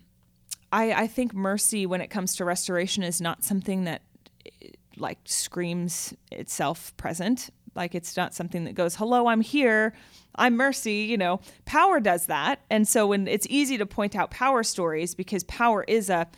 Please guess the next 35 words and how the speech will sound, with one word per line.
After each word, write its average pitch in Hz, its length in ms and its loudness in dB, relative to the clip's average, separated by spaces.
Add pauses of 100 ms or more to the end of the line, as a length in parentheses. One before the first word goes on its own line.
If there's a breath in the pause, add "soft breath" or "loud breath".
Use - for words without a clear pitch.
(100)
"Hey, 247 240 2
I'm 226 140 6
here. 208 560 4 (220 loud breath)
Look 233 220 4
at 196 140 4
what 202 180 4
I, 190 340 4
like, 180 360 0
look 226 280 4
at 214 80 0
who 220 140 4
I 196 100 6
am, 185 220 0
what 202 160 4
I 196 80 4
am, 180 240 0
what 185 120 0
I 185 60 -4
have." 170 380 -2 (440 loud breath)
Um, 170 420 0 (920)
and, 185 540 0 (200)
uh, 175 500 6
and 208 160 8
mercy 214 300 4
just 233 180 4
doesn't 190 240 2
do 165 140 2
that. 98 200 -4
Mercy 196 380 2
is 190 140 4
much - 240 -2
more 196 140 2
gentle 180 400 0
and 165 180 -2
quiet. - 460 -4